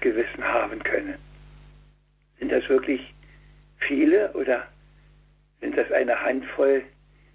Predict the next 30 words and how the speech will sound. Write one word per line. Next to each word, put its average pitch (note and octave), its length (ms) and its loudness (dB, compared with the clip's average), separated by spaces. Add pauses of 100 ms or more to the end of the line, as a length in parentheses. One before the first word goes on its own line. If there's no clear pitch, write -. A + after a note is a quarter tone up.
(120)
wie C3 100 -8
das B2+ 260 0
damals B2+ 520 0
war, B2 180 4
die B2 220 -4
er B2+ 100 2
mit B2+ 180 -2
der C3 140 2
Arche B2 480 -2
rettet, D3 340 -2
weil C3 160 0
die A#2 140 -10
Stadt - 320 -6
sich - 120 -10
nicht - 180 -4
bekehrt? - 440 -2 (1200)
Ich - 120 -18
weiß C#3+ 220 2 (120)
es - 60 -16
nicht. - 260 -12 (2500)
Ehre E3+ 500 2
sei C#3 160 2
Gott C#3 300 -4
in D3+ 120 -8
der C#3 180 0
Höhe, C3+ 320 2 (180)
damit C#3+ 320 -4 (160)
fängt C3+ 260 -4
alles - 320 -4
an. - 220 -8